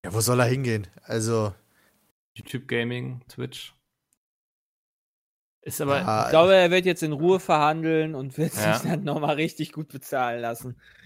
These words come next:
Speaker 1: Ja.
Speaker 2: Ich weiß aber, ich bin gespannt, ob er zurück zu Twitch geht, weil die haben ihn ja damals auch ein bisschen abgefuckt, als er da weg ist.
Speaker 1: Ja, stimmt. Good
Speaker 2: Also,
Speaker 1: point.
Speaker 2: da gab's ja schon ein bisschen Beef, auch öffentlich von seiner Seite dann auch.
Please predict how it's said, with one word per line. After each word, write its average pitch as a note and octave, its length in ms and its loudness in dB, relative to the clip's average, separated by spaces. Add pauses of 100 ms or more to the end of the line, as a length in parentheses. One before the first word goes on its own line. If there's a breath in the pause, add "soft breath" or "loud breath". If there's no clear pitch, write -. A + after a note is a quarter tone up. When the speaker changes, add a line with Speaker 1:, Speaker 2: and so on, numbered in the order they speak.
(420 soft breath)
Speaker 1:
Ja. G#2+ 200 -4 (260)
Speaker 2:
Ich - 60 -16
weiß D#3 180 0
aber, D#3 160 0
ich C#3 100 -8
bin D#3+ 140 -2
gespannt, D3 300 0
ob C#3+ 80 -2
er B2+ 100 0
zurück C3+ 240 -6
zu - 120 -16
Twitch - 300 -8
geht, D3 180 -8
weil C3 120 -2
die B2 120 -4
haben C3 100 -4
ihn C3+ 100 -4
ja B2+ 100 -4
damals C3 320 -6
auch C#3+ 120 -10 (220)
ein C#3 120 -14
bisschen C#3 220 -10
abgefuckt, C3 640 -6
als G#2+ 480 -8 (800)
er A#2 140 -6
da G#2+ 160 -6
weg A#2 180 -10
ist. A#2+ 80 -6
Speaker 1:
Ja, D3+ 200 6
stimmt. - 600 -2
Good - 160 -10
Speaker 2:
Also, G#2+ 160 -4
Speaker 1:
point. D3 440 2 (720)
Speaker 2:
da B2 80 -14
gab's A#2+ 240 -8
ja C3 80 -8
schon C3+ 160 -8
ein B2+ 60 -8
bisschen B2+ 280 -6
Beef, C3+ 260 -6
auch G2+ 180 -6
öffentlich G2+ 460 -8
von A2 140 -14
seiner G#2 260 -6
Seite G#2 240 -12
dann G#2 160 -14
auch. G#2 360 -14